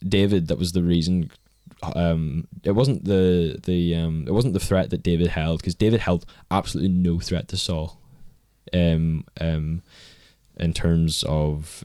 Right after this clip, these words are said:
um, in terms of, uh, a life or death threat, it was the threat of his position.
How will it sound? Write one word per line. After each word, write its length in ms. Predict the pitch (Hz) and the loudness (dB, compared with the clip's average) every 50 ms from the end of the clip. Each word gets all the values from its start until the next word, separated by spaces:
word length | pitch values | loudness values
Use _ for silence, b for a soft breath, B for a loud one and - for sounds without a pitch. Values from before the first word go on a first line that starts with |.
| - | -6
um, 480 | 78 76 73 71 71 73 76 - - - - - - | -4 -4 -2 -4 -4 -4 -6 -8 -8 -12 -14 -8 -4
in 100 | 87 87 | -4 0
terms 280 | 85 - 101 90 80 82 | 2 2 2 2 2 0
of, 180 | 78 76 - | -2 -2 0
uh, 220 | 85 78 78 73 69 | 0 2 2 0 0
a 160 | - 78 76 | -2 -2 -2
life 220 | 78 78 76 - - | 0 -2 -2 -2 -2
or 20 | |
death 240 | 76 76 78 - - | -2 -2 -2 -2 -2
threat, 340 | - - 104 82 - - B B B B B | 0 0 0 0 0 -4 B B B B B
it 60 | B 92 | B 0
was 80 | 101 | 2
the 100 | 98 120 | 2 2
threat 280 | 117 - 131 127 131 - | 2 4 4 4 4 4
of 80 | 98 | 2
his 120 | - 104 90 | 2 2 0
position. 600 | - - 90 80 82 76 - - 95 85 78 | 2 0 0 2 2 0 0 0 -2 -2 -4